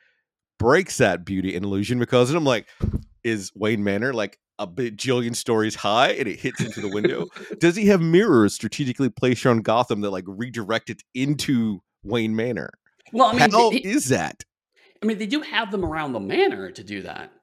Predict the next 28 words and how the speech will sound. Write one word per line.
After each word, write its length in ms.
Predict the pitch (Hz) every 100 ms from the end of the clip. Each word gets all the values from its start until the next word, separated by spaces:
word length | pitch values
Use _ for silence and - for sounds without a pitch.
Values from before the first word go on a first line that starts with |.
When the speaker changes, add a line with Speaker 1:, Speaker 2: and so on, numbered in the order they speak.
| _ _ _ _ - - - - - _ _ _ _ _ _ - -
Speaker 2:
Uh, 120 | 110
because, 340 | 107 - 113 110
like, 140 | 107
you 80 | 110
know, 40 |
the 80 | 107
different 220 | 110 117
mirrors 540 | 127 120 110 107 - -
actually 500 | 113 - 113 104 104
redirect 440 | 117 110 110 104
the 80 | 98
manor 320 | 131 240 165
to 100 | -
point 240 | - 113 101
it 80 |
to, 240 | - 101 107
into 160 | 101
his 160 | 98 95
room. 300 | 90 82 85
So 160 | - 110
we 100 | 127
do 160 | 226
see 300 | 208 - 170
that, 420 | 151 165 98 -
which 220 | 131 127 -
I 140 | 139
loved 520 | 123 123 110 98 110 -
because 520 | 110 113 107 107